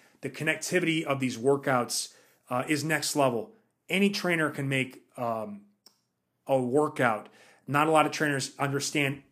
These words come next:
intra-workout flow, which means how to properly make the first movement connect with the,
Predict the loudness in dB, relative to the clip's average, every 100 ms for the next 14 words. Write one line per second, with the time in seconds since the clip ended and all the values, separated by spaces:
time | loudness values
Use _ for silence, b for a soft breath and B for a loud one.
0 | _ -6 -2 0 2 0 0 0 -2 -6
1 | -4 0 0 -2 -6 -10 -6 -6 -4 -6
2 | -6 -6 -4 -6 -8 -8 -12 -12 -6 -4
3 | -2 -2 -6 -6 -6 -6 -6 -10 -14 -16